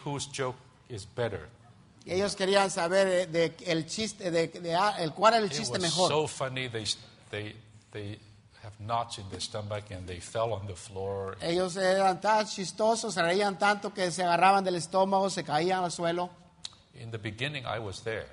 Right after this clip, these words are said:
Speaker 2: En el principio yo estuve allí.
Speaker 1: Of course, I did not participate, but I was there.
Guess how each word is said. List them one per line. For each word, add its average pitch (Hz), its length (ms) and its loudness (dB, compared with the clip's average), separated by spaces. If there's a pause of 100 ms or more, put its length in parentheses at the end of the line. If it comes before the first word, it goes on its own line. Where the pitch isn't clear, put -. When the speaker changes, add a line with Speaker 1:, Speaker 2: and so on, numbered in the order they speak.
(340)
Speaker 2:
En 143 140 -6
el 151 100 -2
principio 196 580 -2
yo 185 100 0
estuve 185 340 0
allí. 180 200 2 (180)
Speaker 1:
Of - 60 -20
course, 98 220 -10
I 90 120 -10
did 95 180 -12
not 87 180 -10 (340)
participate, - 580 -12
but 101 120 -8
I 113 80 -2
was 98 200 -8
there. 110 240 -8